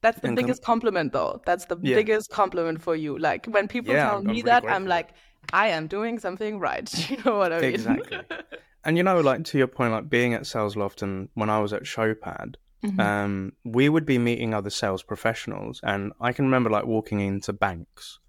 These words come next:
Speaker 1: Mm-hmm.
Speaker 2: or walking into, you know, like, Daisy Group, big enterprise sort of companies.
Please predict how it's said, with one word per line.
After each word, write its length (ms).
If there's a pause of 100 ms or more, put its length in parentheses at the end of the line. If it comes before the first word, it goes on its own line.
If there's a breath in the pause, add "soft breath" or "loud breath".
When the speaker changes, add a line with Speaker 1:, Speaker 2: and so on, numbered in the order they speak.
(140)
Speaker 1:
Mm-hmm. 280
Speaker 2:
or 280
walking 420
into, 680
you 180
know, 120
like, 240
Daisy 320
Group, 260
big 140
enterprise 460
sort 160
of 80
companies. 640